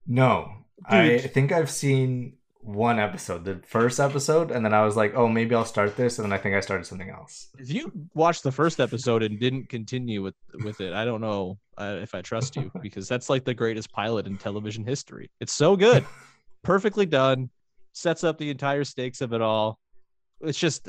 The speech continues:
Speaker 2: God, what a show, man. <laughs> I, I, again, I was trying to, you know, "Oh, maybe I'll find something new to kind of get into the contender range," and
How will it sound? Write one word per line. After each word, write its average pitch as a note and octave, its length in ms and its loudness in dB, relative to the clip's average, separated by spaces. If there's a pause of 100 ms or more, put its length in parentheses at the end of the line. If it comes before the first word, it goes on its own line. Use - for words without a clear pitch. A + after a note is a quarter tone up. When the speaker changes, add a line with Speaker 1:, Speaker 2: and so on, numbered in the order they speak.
(120)
Speaker 2:
God, B2+ 340 -6
what D3+ 160 0
a A#2+ 40 -2
show, F#2 340 -10
man. F#2 300 -10
<laughs> - 40 -20
I, B2 180 0 (280)
I, F3 320 2 (580)
again, D3+ 300 4
I A#2+ 100 2
was A#2 320 -4 (100)
trying D#3+ 200 2
to, C#3 260 0 (140)
you C#3 100 -10
know, A2+ 220 -4
"Oh, A#3+ 160 -2
maybe F#3+ 280 2
I'll D#3+ 120 4
find D3+ 240 -2
something B2 280 -4
new A2+ 200 -6
to G#2 80 -6
kind G#2+ 240 -6
of G2 100 -10 (160)
get A#2+ 140 0
into G#2+ 160 -8
the G#2+ 80 -12
contender G#2 600 -6
range," F#2 540 -10
and G2+ 460 -6